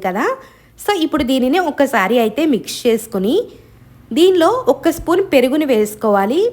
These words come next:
పెరుగు అనేది ఎక్కువ వేయకండి, ఫ్రెష్గా ఉన్నటువంటి పెరుగుని ఒకే ఒక్క స్పూన్ మాత్రమే వేసుకుని ఈ విధంగా ఒక్కసారి మిక్స్ చేసుకోవాలి. మనం పెరుగుని యాడ్ చేయడం వల్ల చాలా మంచి ఫ్లేవర్ అయితే వస్తుందండి.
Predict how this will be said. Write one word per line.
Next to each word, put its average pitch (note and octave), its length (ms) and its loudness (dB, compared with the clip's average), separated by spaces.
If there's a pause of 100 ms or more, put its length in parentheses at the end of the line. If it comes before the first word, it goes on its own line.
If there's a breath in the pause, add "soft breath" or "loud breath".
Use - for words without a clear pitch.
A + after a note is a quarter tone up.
పెరుగు D#4 320 2
అనేది D#4 280 0 (140)
ఎక్కువ B3 200 -2 (120)
వేయకండి, G3+ 500 0 (580 loud breath)
ఫ్రెష్గా E4 400 0 (120)
ఉన్నటువంటి B3+ 580 0
పెరుగుని G#3+ 380 2 (180)
ఒకే D#4 180 -2 (100)
ఒక్క - 240 -4
స్పూన్ B3 260 -4 (100)
మాత్రమే G#3 460 -4
వేసుకుని G#3 460 -2 (600 loud breath)
ఈ E4+ 100 6
విధంగా A#3+ 320 2 (140)
ఒక్కసారి C#4 460 -2 (100)
మిక్స్ - 300 -6
చేసుకోవాలి. G#3 760 -4 (880 soft breath)
మనం F#4 160 2 (100)
పెరుగుని F4 420 2
యాడ్ A3 240 -2
చేయడం C4 240 0
వల్ల B3+ 120 -2 (160)
చాలా A#3+ 380 -2
మంచి C#4 300 -2
ఫ్లేవర్ G#3+ 360 0
అయితే G#3+ 160 -4 (120)
వస్తుందండి. G3 680 -4